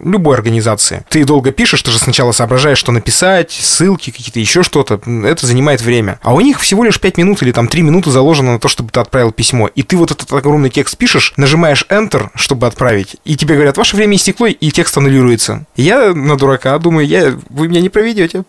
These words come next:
Я стрелянный воробей". Я, э, беру, значит, вордовский документ, сначала все составляю там,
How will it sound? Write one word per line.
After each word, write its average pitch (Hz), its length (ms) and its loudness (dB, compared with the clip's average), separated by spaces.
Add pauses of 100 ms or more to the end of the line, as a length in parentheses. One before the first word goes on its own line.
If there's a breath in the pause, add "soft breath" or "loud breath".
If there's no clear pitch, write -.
Я 131 140 0
стрелянный 156 400 2
воробей". 170 420 0 (100)
Я, 143 380 2
э, 123 400 2
беру, 143 240 0
значит, 131 300 0
вордовский 131 380 -2
документ, 143 380 2
сначала 131 360 0
все - 140 -2
составляю 120 540 0
там, 190 300 -2